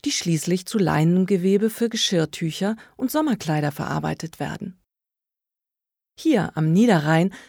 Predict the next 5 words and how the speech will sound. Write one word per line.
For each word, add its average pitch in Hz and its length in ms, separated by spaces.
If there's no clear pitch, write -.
war 220 100
eine 254 200
Hochburg - 640
des - 180
Flachsanbaus 160 880